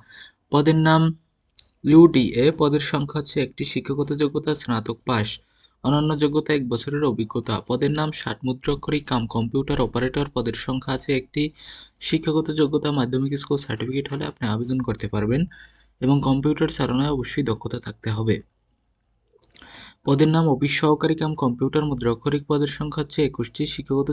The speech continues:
যোগ্যতা মাধ্যমিক স্কুল সার্টিফিকেট। অনন্য যোগ্যতা ইংরেজি টাইপে মিনিটে পঁয়ত্রিশ শব্দ গতি ও বাংলায় পঁচিশ শব্দ লেখনের গতি। পদের নাম ড্রাইভার। পদের সংখ্যা হচ্ছে দুইটি। শিক্ষাগত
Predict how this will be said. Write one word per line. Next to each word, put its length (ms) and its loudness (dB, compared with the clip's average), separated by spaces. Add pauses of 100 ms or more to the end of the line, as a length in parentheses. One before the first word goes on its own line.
যোগ্যতা 320 -2
মাধ্যমিক 420 -2
স্কুল 180 -2
সার্টিফিকেট। 600 -2 (800)
অনন্য 340 4
যোগ্যতা 420 0 (400)
ইংরেজি 360 4
টাইপে 380 2
মিনিটে 340 0
পঁয়ত্রিশ 440 0 (100)
শব্দ 280 -4 (260)
গতি 300 0 (120)
ও 100 2
বাংলায় 460 -2 (140)
পঁচিশ 300 -2 (100)
শব্দ 220 -2 (120)
লেখনের 380 0
গতি। 300 -4 (880)
পদের 260 4
নাম 180 2
ড্রাইভার। 460 2
পদের 340 -2
সংখ্যা 300 -6
হচ্ছে 180 -6 (100)
দুইটি। 240 0
শিক্ষাগত 420 -2